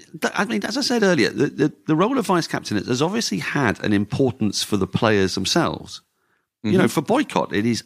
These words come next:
Speaker 1: it is genuinely, um, heartrending, the passages <laughs> in, in his book, when he's overlooked for the role of vice captain.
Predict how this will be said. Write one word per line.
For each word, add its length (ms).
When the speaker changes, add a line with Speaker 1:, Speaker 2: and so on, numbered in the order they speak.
Speaker 1:
it 140
is 180
genuinely, 1000
um, 340
heartrending, 760
the 80
passages 580
<laughs> 160
in, 140
in 120
his 220
book, 360
when 140
he's 220
overlooked 720
for 160
the 100
role 300
of 100
vice 300
captain. 500